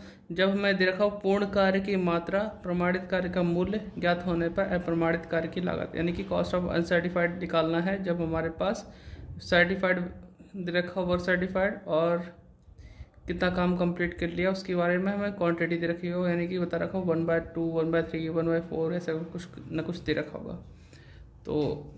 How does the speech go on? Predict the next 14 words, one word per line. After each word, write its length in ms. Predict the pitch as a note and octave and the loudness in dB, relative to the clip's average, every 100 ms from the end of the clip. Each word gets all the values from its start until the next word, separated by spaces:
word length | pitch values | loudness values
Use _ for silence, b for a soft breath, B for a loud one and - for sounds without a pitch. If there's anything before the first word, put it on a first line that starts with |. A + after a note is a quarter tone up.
| - | -6
question 340 | F3+ - G#3+ | -4 -2 -2
को 220 | G#3 G#3+ G#3+ | 2 4 2
हम 500 | G3+ G3 F#3+ F#3+ G3+ G3+ G3 | 0 -4 -2 0 0 0 0
यहाँ 180 | F3+ F3+ | 2 0
से 120 | F#3+ F#3+ | 0 0
पढ़वाएंगे, 580 | E3+ D#3+ E3 F#3 G3 G#3+ | 2 4 4 2 0 -4
और 180 | - F3 | 0 0
इसके 220 | F3+ F#3+ | 0 -2
लिए 140 | G3 | -2
बता 220 | F#3 F3+ F3 | 0 2 0
देते 160 | F3+ | 0
हैं 100 | G3 | -6
question 240 | F3+ F3+ F#3 | -6 -6 -2
number 380 | F3+ F#3 C4 | 0 2 2